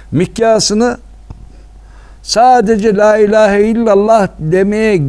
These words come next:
getirmenin sakıncalarını görüyor. Bunu Peygamber Efendimiz defaten söylüyor. Bakın,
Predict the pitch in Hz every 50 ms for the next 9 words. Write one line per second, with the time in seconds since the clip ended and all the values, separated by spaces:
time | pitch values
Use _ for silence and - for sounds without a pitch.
0 | 131 131 127 123 127 165 165 - - 202 202 202 214 214 220 247 269 214 - -
1 | 190 175 165 202 196 175 202 190 196 196 202 220 247 214 185 185 170 135 123 110
2 | 98 - - - - - - - - - - - - - - - - - - -
3 | - - - - - - - - - - - - - - - 127 131 147 170 156
4 | 185 185 180 208 208 214 233 226 214 220 226 208 190 180 156 131 117 196 220 175
5 | 165 185 185 - 202 220 196 - - 156 143 147 151 175 240 254 226 151 101 -
6 | - - - - - - - - - - - - - - - 143 151 147 208 202
7 | 165